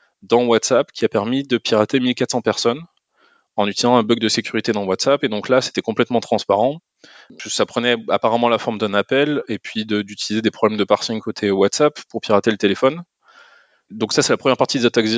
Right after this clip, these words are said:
sans clic qui se fait vraiment avec des failles côté client. Et de l'autre côté, on a des attaques, ce qu'on appelle, euh, par injection de trafic réseau, où là, on va contrôler le réseau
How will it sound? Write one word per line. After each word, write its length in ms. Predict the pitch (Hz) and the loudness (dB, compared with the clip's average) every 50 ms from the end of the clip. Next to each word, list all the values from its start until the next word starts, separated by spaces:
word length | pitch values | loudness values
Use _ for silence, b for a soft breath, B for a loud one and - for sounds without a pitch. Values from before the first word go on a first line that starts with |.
| 117 107 | 0 0
sans 200 | - - 123 110 | 0 -2 -2 -2
clic 240 | - - 180 175 | -2 -4 -6 -4
qui 100 | - 123 | -2 -4
se 100 | 113 - | -4 -2
fait 120 | - - 117 | -2 -2 0
vraiment 400 | 107 104 110 113 120 127 131 120 | 2 2 2 2 2 2 0 2
avec 180 | 107 110 98 | 0 0 -4
des 180 | 101 104 107 104 | 0 -2 -2 -2
failles 280 | - - - 127 117 - | -2 -2 0 0 0 0
côté 260 | - 104 - - 107 | -4 -8 -6 -6 -8
client. 340 | - - 113 123 151 175 185 _ _ _ _ _ _ _ _ _ _ _ _ _ _ _ _ _ _ - | -4 -2 -2 -2 -2 -6 -12 _ _ _ _ _ _ _ _ _ _ _ _ _ _ _ _ _ _ -4
Et 60 | 113 | -2
de 80 | 101 110 | 0 0
l'autre 260 | 104 107 120 127 - | 0 2 2 0 0
côté, 360 | - 135 123 - 135 147 147 | 0 -2 0 2 2 2 2
on 100 | 143 127 | 2 2
a 80 | 113 107 | 2 2
des 160 | 101 104 101 | 2 2 0
attaques, 280 | 110 104 - 127 120 - | 0 2 2 0 -2 -2
ce 60 | - | -6
qu'on 140 | - 110 98 | -8 -4 -4
appelle, 380 | 95 - _ 123 123 120 113 | -4 -2 _ 0 0 2 2
euh, 640 | 107 104 104 104 101 101 95 95 98 95 98 95 92 - _ | 2 2 4 2 2 2 0 0 -2 -4 -6 -10 -14 -14 _
par 160 | - 110 95 - 117 | 0 0 0 2 0
injection 280 | 117 107 117 - 127 113 | 0 0 0 0 -2 -4
de 20 | |
trafic 340 | - - 113 101 - 110 95 | -4 -4 -6 -4 -4 -8 -2
réseau, 380 | - 113 104 110 131 147 147 | -2 -2 0 2 0 0 -2
où 80 | 135 117 | -2 0
là, 100 | 107 117 | 0 0
on 80 | 120 107 | 2 2
va 80 | 98 | 0
contrôler 640 | - - - 143 131 - - - - 127 123 131 123 | -2 0 -2 -4 -4 -4 -4 -2 -2 0 2 2 2
le 100 | 120 110 | 2 2
réseau 400 | 110 110 107 104 120 139 156 | 2 0 0 0 -4 -6 -6